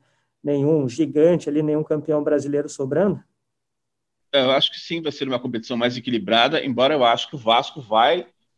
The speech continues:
Speaker 2: ter condição de se estabelecer entre os quatro primeiros até com certa facilidade. Tem elenco, tem capacidade pra isso. Desses chamados maiorais aí, dos cinco campeões de Série A que estão na Série B, o Vasco tem o elenco melhor qualificado.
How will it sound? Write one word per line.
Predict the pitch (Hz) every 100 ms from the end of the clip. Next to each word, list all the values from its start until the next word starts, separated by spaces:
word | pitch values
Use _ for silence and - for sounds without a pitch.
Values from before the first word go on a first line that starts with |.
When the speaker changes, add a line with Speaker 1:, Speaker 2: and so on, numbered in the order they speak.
| _ _
Speaker 2:
ter | 123 127
condição | 139 127 - 110 127
de | 143 143
se | 143
estabelecer | - 143 113 110 123
entre | 135 135
os | -
quatro | 123 120 123
primeiros | 120 110 113 131
até | 131 117
com | -
certa | 147 - 254 143
facilidade. | 151 - 185 214 123 90 -
Tem | 107 110
elenco, | 104 110 139 160 - _ _ _
tem | - 123
capacidade | 127 123 127 139 135 123 -
pra | 165 156
isso. | 95 - _
Desses | 95 92 101
chamados | - 101 98 101 110 107 101
maiorais | 104 104 95 92 113 113 -
aí, | 95 117 _ _ _
dos | 104 110 - -
cinco | - 233 285 180
campeões | 143 135 123 127 135 123
de | 120
Série | - 127 117
A | 107
que | -
estão | 101 - 110
na | 120
Série | 110 110 104
B, | 92 113 151
o | 190
Vasco | 120 117 -
tem | 139 - 143
o |
elenco | 147 127 -
melhor | - 139 131
qualificado. | - 143 196 - 110 85